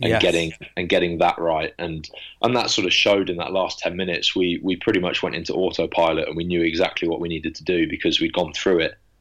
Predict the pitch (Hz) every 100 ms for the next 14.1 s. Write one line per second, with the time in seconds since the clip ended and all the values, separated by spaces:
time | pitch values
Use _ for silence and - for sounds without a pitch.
0 | - 104 90 82 - 90 87 82 78 92
1 | 87 76 73 - _ 104 110 - _ _
2 | - 98 95 - 95 92 87 82 - -
3 | 110 110 107 101 104 104 - - 85 82
4 | 82 78 - - _ _ _ _ _ _
5 | _ _ 87 87 - - _ _ 87 -
6 | - 98 85 - 87 87 90 82 78 82
7 | - - - 82 98 87 123 82 98 98
8 | 107 101 98 87 104 92 82 - 87 -
9 | 82 76 101 80 - 92 87 80 - 98
10 | 95 92 87 135 165 139 82 - _ 85
11 | - 90 80 - - - - - 90 90
12 | 95 92 90 87 90 - 90 82 78 82
13 | 85 82 - 90 90 85 80 92 92 73
14 | 76